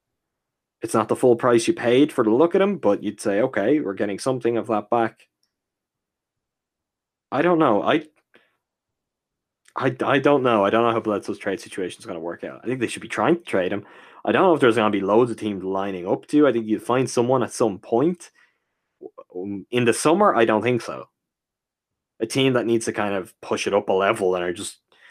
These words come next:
desperately looking for something later in the year, they might be like, "Oh, Bledsoe's good. Here's a first rounder for Bledsoe." The, you may be better keeping him to that kind of point from an asset point of view,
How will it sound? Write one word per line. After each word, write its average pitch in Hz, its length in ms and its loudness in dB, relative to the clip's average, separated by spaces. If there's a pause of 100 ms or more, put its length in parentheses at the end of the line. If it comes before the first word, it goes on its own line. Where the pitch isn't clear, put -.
(180)
desperately 107 540 2
looking 117 360 2
for 104 140 -2
something 95 380 -6
later 104 320 0
in 90 80 -10
the 82 80 -18
year, 98 520 2 (840)
they 107 180 0
might 95 180 0
be 101 80 -2
like, 87 240 -4
"Oh, 131 120 2
Bledsoe's 107 500 2
good. 95 440 -2
Here's 123 280 0
a 98 60 -4
first 113 240 0
rounder 110 260 -2
for - 80 -14
Bledsoe." 104 560 -6 (380)
The, 120 100 -4
you 110 160 -4
may 120 160 0
be 175 120 0
better 147 240 2
keeping 113 400 0
him 95 260 -4 (240)
to - 140 -8
that 101 180 -4
kind 110 120 -2
of 92 80 -8
point 107 200 -4
from 95 140 -10
an 87 100 -10
asset 107 280 -4
point 147 220 0
of 143 60 0
view, 139 280 2